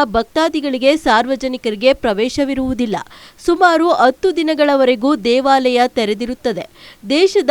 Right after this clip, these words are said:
ನಾನಾ ಮೂಲೆಗಳಿಂದ ಸಾವಿರಾರು ಭಕ್ತಾದಿಗಳು ದೇವಿಯ ದರ್ಶನ ಪಡೆಯಲು ಬರುತ್ತಾರೆ. ವರ್ಷಕ್ಕೆ ಒಮ್ಮೆ ಮಾತ್ರ ಈ ದೇವಾಲಯವನ್ನು ತೆಗೆಯುವುದೇ ಈ ದೇವಾಲಯದ ವಿಶೇಷವಾಗಿದೆ. ಹಾಸನಾಂಬ ದೇವಿಯನ್ನ ಬೇಡಿಕೊಂಡರೆ ಇಷ್ಟಾರ್ಥಗಳು ನೆರವೇರುತ್ತದೆ ಎಂಬ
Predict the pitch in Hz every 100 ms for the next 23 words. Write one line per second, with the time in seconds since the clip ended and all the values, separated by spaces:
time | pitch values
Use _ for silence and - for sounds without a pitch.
0 | 294 285 220 214 294 339 311 294 269 254
1 | 254 240 247 311 - 220 247 320 302 277
2 | 262 180 233 - 294 254 247 277 269 -
3 | - - 202 311 403 349 330 226 240 302
4 | - 392 349 285 269 269 262 233 254 -
5 | 233 175 - _ - 269 339 403 427 -
6 | 339 269 220 254 370 392 320 294 285 302
7 | - 262 214 196 254 320 339 320 302 277
8 | 269 277 240 226 269 262 277 262 277 -
9 | - - 294 220 254 311 370 359 320 277
10 | 254 269 226 - 254 - 294 277 247 196
11 | 135 - - - - 311 294 403 453 427
12 | 381 359 320 277 269 254 262 240 247 294
13 | 208 233 269 320 285 262 247 269 196 240
14 | 269 - 370 349 302 254 254 302 240 220
15 | 277 320 311 277 254 240 220 226 233